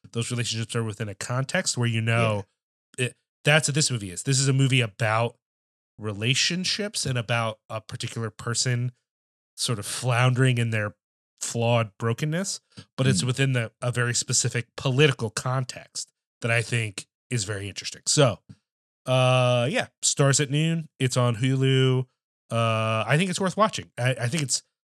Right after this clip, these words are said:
Speaker 1: insane that the new Claire Denis movie is just on Hulu,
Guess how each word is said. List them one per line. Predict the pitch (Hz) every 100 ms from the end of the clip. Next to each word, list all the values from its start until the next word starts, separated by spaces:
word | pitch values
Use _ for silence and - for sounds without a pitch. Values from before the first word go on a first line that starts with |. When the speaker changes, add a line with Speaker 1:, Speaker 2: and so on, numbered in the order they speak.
| _ -
Speaker 1:
insane | 135 117 - 120 131 123
that | 107
the | 117
new | 117
Claire | - 120 113
Denis | 101 113 107
movie | 101 98
is |
just | - - -
on | 117 110 95
Hulu, | - 139 92 80 82